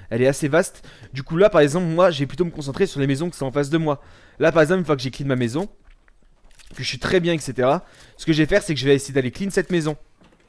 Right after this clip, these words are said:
Ok ? Et ça c'est vraiment une chose hyper importante à faire. C'est toujours on clean les maisons, euh, qui sont proches de nous, et cetera. Comme ça au moins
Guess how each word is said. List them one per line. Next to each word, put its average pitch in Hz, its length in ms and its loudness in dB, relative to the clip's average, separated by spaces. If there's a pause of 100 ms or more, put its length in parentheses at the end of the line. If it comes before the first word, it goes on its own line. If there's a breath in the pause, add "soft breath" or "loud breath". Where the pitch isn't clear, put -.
(140)
Ok ? 120 160 -6 (540 soft breath)
Et 131 60 -2
ça 190 120 2
c'est 180 120 0
vraiment 196 480 2
une 160 120 -6
chose 160 280 -2
hyper 170 220 2
importante 156 340 -2
à 156 80 2
faire. 143 260 -2 (280 soft breath)
C'est 151 160 -4
toujours 196 460 -4 (100)
on 156 100 -2
clean 185 260 -4
les 160 100 0
maisons, 156 360 -2 (300 soft breath)
euh, 135 160 4
qui - 140 -4
sont 147 120 0
proches 147 260 -2
de 147 80 -2
nous, 151 120 0
et 147 60 0
cetera. 139 480 2 (280 loud breath)
Comme 160 140 0
ça 208 140 2
au 190 60 8
moins 190 300 2